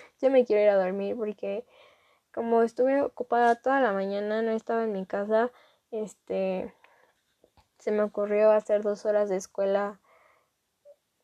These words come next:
desde las ocho y termin-, y me de-, me destrozó,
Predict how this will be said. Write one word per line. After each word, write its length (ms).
desde 340
las 240
ocho 600
y 80
termin-, 440
y 500
me 200
de-, 340
me 300
destrozó, 840